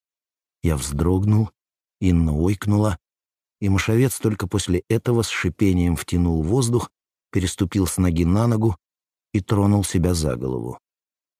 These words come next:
Крови я не заметил, но Мошовцу явно было очень больно.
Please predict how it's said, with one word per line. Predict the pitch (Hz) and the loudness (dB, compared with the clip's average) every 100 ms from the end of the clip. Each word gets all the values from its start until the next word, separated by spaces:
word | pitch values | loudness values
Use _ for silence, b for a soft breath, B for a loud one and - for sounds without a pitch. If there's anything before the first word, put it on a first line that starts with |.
| _ _ _ _ | _ _ _ _
Крови | - 117 110 107 | -4 0 2 4
я | 110 | 4
не | 104 | 4
заметил, | 95 107 127 127 92 | 2 4 4 2 2
но | 92 | 2
Мошовцу | 90 90 98 - 113 | 2 0 -4 -2 0
явно | 104 104 | 2 2
было | 101 104 | 2 2
очень | 104 - 107 | 2 0 -2
больно. | 98 82 64 60 | 0 -2 -2 -6